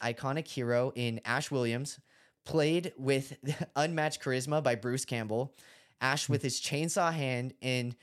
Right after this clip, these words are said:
<laughs> irreverent attitude, became a cultural icon,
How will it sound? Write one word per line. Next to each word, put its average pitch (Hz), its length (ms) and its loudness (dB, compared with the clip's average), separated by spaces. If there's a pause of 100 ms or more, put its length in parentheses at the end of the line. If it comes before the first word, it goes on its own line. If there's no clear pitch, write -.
(260)
<laughs> - 400 0
irreverent 139 640 2
attitude, 117 480 -2
became 120 320 -2
a 110 60 0
cultural 123 540 -4
icon, 95 500 -8